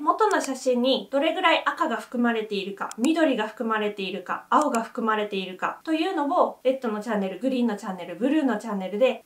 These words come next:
表示してくれます。そして、それぞれのレッド、グリーン、ブルーの量を白黒で示してくれます。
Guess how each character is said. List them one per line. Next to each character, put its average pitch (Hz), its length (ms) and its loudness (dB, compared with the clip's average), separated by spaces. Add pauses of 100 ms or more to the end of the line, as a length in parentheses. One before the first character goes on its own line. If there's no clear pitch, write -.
表 262 160 6
示 202 220 -2
し - 20 -14
て 220 120 0
く 214 120 -4
れ 185 140 2
ま 170 200 0
す。 - 360 -20
そ - 100 -6
し 320 100 -10
て、 285 180 0
そ 359 120 -4
れ 440 100 4
ぞ 427 100 4
れ 277 100 6
の - 180 -4
レ 294 140 0
ッ 349 120 -4
ド、 - 160 2 (200)
グ 254 120 -2
リ 285 200 2
ー 226 60 2
ン、 202 160 -8 (120)
ブ 269 140 0
ル 415 180 6
ー - 20 4
の 220 160 4
量 277 220 4
を 226 460 2
白 349 300 0
黒 381 260 0
で 330 240 2
示 247 320 2
し - 20 -14
て - 80 -4
く - 160 -10
れ 196 80 -2
ま 160 220 -4
す。 - 260 -20